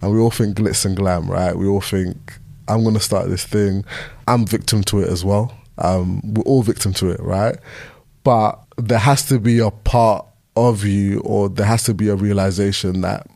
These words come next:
anything, usually anything, and I'm not just even talking about podcasting, I'm just talking in life in general, anything that's sort of worthwhile does take time to build. And I think people underestimate sometimes how hard it is,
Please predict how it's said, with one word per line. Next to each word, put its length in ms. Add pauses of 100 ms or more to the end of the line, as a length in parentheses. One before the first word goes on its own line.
anything, 680 (200)
usually 400
anything, 340
and 160
I'm 140
not 120
just 160
even 140
talking 180
about 100
podcasting, 560
I'm 100
just 120
talking 260
in 120
life 240
in 100
general, 480 (220)
anything 480
that's 280 (220)
sort 400
of 100
worthwhile 800
does 220
take 220
time 220
to 80
build. 480 (280)
And 460
I 80
think 320
people 360
underestimate 920
sometimes 420
how 380
hard 440
it 80
is, 540